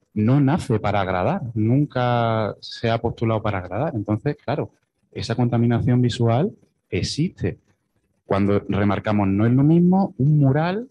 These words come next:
¿no? O un graffiti que tenga una forma, ya sea figurativa o abstracta, más elaborada que lo que puede ser la cali-, la caligrafía del tag, ¿no? De la, de la firma.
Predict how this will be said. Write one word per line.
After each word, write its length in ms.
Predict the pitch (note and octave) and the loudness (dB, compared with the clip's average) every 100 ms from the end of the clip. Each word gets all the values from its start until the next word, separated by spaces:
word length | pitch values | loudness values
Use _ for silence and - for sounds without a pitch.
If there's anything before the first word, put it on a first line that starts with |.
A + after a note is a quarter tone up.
| - | -6
¿no? 280 | - E3 A3+ | -2 -2 -2
O 140 | A2 G#2 | -2 0
un 340 | A2+ A#2+ B2 | 2 2 0
graffiti 580 | A#2+ A#2 - E3+ - G2+ | 0 -2 0 -2 -4 -8
que 120 | F#2+ | -6
tenga 240 | A#2 A#2+ G#2 | -4 0 0
una 200 | G2+ G2 | -2 -2
forma, 360 | C3+ C#3 F2+ - - - - | -2 -2 -4 -8 -20 -20 -12
ya 80 | F#2 | -8
sea 140 | G2+ | -6
figurativa 520 | G#2 G2+ G2 G#2 G2+ | -4 -4 -4 -2 -2
o 100 | G2+ | 0
abstracta, 520 | F#2+ - D3+ - F2 - _ _ - | -2 -2 -4 -4 -8 -8 _ _ -8
más 260 | F#2 G2 | -4 -4
elaborada 640 | G2+ G2+ G2+ A2 C3 G2 - _ _ - | -2 -2 -2 0 0 -2 -4 _ _ -10
que 120 | E2 | -6
lo 100 | E2 | -4
que 100 | E2 | -2
puede 200 | F2+ F#2+ | -2 -2
ser 220 | - B2 | -2 -4
la 120 | G#2+ | -4
cali-, 280 | F2 F2 E2+ - | -6 -8 -8 -10
la 140 | F#2+ | -10
caligrafía 500 | F2+ F2+ F2+ E2+ F#2 | -6 -4 -4 -4 -2
del 140 | F#2 F#2 | -2 -2
tag, 180 | E3 - | -6 -2
¿no? 160 | A#2+ F3+ | -2 0
De 80 | |
la, 220 | G#2+ F#2+ F#2+ | -2 -4 -6
de 120 | G#2 | -6
la 100 | G2 | -4
firma. 320 | G2 E3 A2+ | -2 0 -2